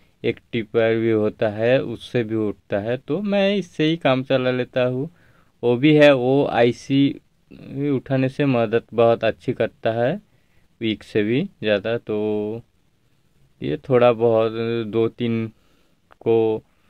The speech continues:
क्या बोलता है, दो तीन पिन है तो स्विच का, तो उसको मैं उठाऊंगा, तो इसीलिए बहुत ज़्यादा टाइम नहीं लगेगा, तो इसीलिए इसको ही मैं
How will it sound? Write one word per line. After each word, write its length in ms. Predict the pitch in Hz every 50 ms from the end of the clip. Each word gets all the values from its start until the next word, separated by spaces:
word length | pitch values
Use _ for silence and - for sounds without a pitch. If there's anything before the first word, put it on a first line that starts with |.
| _ _ _ _ _ _ _ _ _
क्या 120 | 120 113 110
बोलता 280 | 107 107 104 98 113
है, 80 | 113 110
दो 220 | 101 110 113 110 107
तीन 280 | - - 113 110 110 101
पिन 280 | - 113 110 110 104
है 200 | 101 110 113 120 120
तो 640 | - - 110 107 104 104 107 107 107 104 104 107 113
स्विच 320 | - - 120 117 107 - -
का, 200 | - 123 127 131
तो 500 | - - 120 110 107 104 107 110 107 104
उसको 320 | 101 - - - - 113 107
मैं 160 | 107 107 107
उठाऊंगा, 520 | 107 95 - 110 104 107 107 107 104 107 107
तो 140 | - 120 120
इसीलिए 640 | 113 107 - 113 104 104 107 107 107 104 107 104 - _ _ _ _ _ _ _ _ _ _
बहुत 280 | - 107 104 107 107 - _ - 113
ज़्यादा 380 | 107 104 107 107 104 104 107 104
टाइम 300 | - - 107 104 104 104
नहीं 240 | 107 107 110 107 107
लगेगा, 460 | 104 107 104 104 101 107 113 120 151 165 _ _ _ _ _ _ _ _ _ _ _ -
तो 120 | 104 104
इसीलिए 540 | 107 101 - - 107 101 101 104 117 135 156 175
इसको 360 | 160 120 - - _ - 117 110
ही 220 | 110 110 113 113
मैं 400 | 110 107 107 107 107 107 110 107